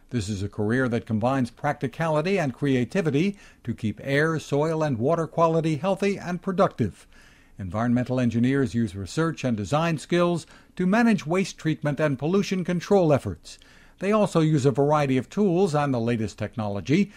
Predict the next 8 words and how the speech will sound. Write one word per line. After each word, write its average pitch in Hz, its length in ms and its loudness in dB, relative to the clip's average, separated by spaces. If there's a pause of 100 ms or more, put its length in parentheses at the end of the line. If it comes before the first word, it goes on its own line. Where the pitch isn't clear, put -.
(320)
to 208 80 0
find 233 320 2
efficient 180 380 2
ways 170 280 2
to 156 140 -2
monitor 190 480 2
environmental 156 720 0
well-being. 143 680 4